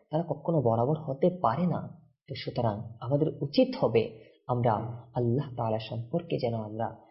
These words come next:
জানি, আমাদের রসুল সম্পর্কে যেন জানি, আমাদের পরকাল সম্পর্কে যেন, যেন জানি, আমাদের নামাজ, রোজা ইত্যাদি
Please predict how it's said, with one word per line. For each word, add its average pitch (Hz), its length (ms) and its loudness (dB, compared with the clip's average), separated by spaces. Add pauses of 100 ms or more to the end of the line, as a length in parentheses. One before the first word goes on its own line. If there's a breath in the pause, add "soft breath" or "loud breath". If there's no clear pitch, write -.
(260 soft breath)
জানি, 104 340 0 (180)
আমাদের 147 300 2
রসুল 220 280 4
সম্পর্কে 156 380 2
যেন 117 360 0
জানি, 110 320 0 (260 soft breath)
আমাদের 165 340 0
পরকাল 131 320 4
সম্পর্কে 156 360 0
যেন, 117 340 0
যেন 113 220 0
জানি, 104 360 -4 (180 loud breath)
আমাদের 147 260 2
নামাজ, 113 600 2 (240)
রোজা 120 480 0
ইত্যাদি 147 540 2